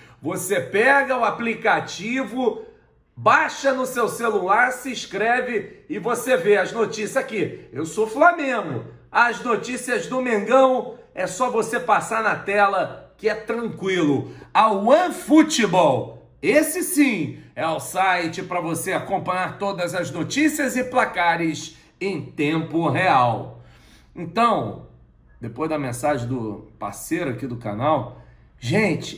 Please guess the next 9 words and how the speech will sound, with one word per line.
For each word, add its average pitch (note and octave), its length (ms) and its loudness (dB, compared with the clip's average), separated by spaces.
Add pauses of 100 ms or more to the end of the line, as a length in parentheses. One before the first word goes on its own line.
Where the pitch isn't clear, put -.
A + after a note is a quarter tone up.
eu, F#3 280 4
eu F3+ 180 -2
vou F3 160 0
dizer D#3+ 260 -4
pra F3 140 -4
vocês D#3 600 2
que E3+ 340 -4
a D#3 80 0
situação, D#3+ 920 0